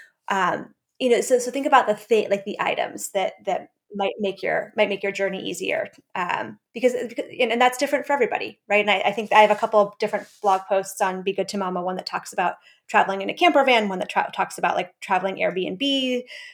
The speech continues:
with little kids, and, like, my list of what I, I decided to bring. Um, so it's, like, might be a good place for somebody to start, but also just, you know, think through, think through your own, your, your, your, your own house and, and what you might wanna bring. Um, and then I think, you know,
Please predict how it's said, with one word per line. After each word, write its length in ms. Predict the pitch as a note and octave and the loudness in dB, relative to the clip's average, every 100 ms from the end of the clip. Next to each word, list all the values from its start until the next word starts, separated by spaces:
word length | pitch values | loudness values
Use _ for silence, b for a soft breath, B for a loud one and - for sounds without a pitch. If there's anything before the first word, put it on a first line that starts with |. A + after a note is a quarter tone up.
| B | B
with 220 | A3+ A3 A3+ | 2 4 4
little 180 | G#3+ | 4
kids, 320 | G#3 G#3+ G3+ G3+ | 4 4 4 4
and, 100 | F#3+ | -2
like, 200 | F#3 G3+ | -2 0
my 260 | G3 G3 | 2 2
list 280 | A3+ C4 - | 2 0 2
of 100 | C#4+ C#4 | 0 4
what 240 | C4+ - - | 4 4 0
I, 180 | F3+ - - | 0 0 -2
I 240 | F#3 G3 | 2 2
decided 400 | G3 C4 B3+ B3+ | 4 6 6 6
to 100 | C#4+ | 2
bring. 340 | C#4 C#4 E4 E4+ B B - | 4 4 2 -4 B B -4
Um, 400 | F3+ E3+ C3+ - - _ | -2 0 -2 -6 -16 _
so 120 | - | 0
it's, 100 | G#3+ | 2
like, 120 | G#3+ G#3+ | 4 4
might 140 | G#3+ | 4
be 60 | G#3 | 4
a 40 | |
good 160 | G#3 G#3 | 2 2
place 180 | G3+ | 0
for 100 | - | 0
somebody 320 | G3+ G3+ G3 F#3 | -2 0 0 -2
to 60 | |
start, 340 | F3+ G#3 C4+ F4+ | 0 4 4 4
but 100 | G#3+ | 2
also 400 | F#3+ A#3 D#4+ D#4+ | 2 4 6 6
just, 260 | D#4 C#4+ - | 4 0 0
you 80 | B3 | 0
know, 120 | A3+ | 0
think 260 | A3 C4 C4 | 4 4 4
through, 200 | - C#4 | 2 2
think 200 | C#4+ D4 | 4 4
through 160 | E4 | 6
your 160 | D4 C4 | 8 8
own, 460 | G#3 C4 G#3 F3+ - - | 8 6 2 -4 -8 -2
your, 220 | F#3+ - | -2 2
your, 420 | G#3 G#3 - - | 4 4 4 2
your, 200 | G#3 G3+ - | 2 2 2
your 200 | G3+ G#3 | 4 6
own 180 | G#3+ A3+ | 6 4
house 300 | F3+ - - | 0 -2 -2
and, 140 | G3 | -2
and 140 | F#3+ F#3+ | 0 0
what 100 | - | -2
you 80 | |
might 140 | F#3 F#3 | -2 0
wanna 160 | F#3 | -2
bring. 320 | G3 F#3+ G3+ b b b b - | 2 2 2 b b b b 2
Um, 240 | A3 - _ _ _ _ _ _ | 2 0 _ _ _ _ _ _
and 100 | C4 | 2
then 60 | C4+ | 4
I 100 | C#4+ | 4
think, 300 | C#4+ G4 - | 4 0 0
you 80 | C4 | 0
know, 240 | A3+ G#3 | 0 -2